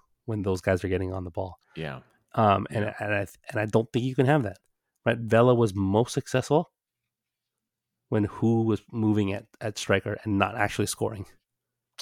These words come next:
Speaker 2: Christian Ramirez.
Speaker 1: Absolutely, right?
Speaker 2: Yeah.
Speaker 1: Who's playing really well for, you know, maybe he's coming back 'cause apparently he left Aberdeen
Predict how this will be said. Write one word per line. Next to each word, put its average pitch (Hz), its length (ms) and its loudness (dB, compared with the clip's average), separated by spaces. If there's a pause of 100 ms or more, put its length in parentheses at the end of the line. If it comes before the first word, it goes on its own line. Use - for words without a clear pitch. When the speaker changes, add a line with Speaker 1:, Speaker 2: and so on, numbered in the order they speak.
(180)
Speaker 2:
Christian 95 260 -8
Ramirez. 90 520 -10 (360)
Speaker 1:
Absolutely, 113 560 4 (300)
right? 117 200 2
Speaker 2:
Yeah. 117 120 -12 (300)
Speaker 1:
Who's 123 180 2
playing 131 340 4
really 143 160 8
well 156 180 6
for, 165 520 4 (140)
you 147 120 -2
know, 127 220 2 (380)
maybe 143 220 10
he's 175 100 4
coming 160 240 6
back 135 200 8
'cause 107 140 2
apparently 131 400 6
he 123 120 6
left 113 220 4
Aberdeen 107 420 2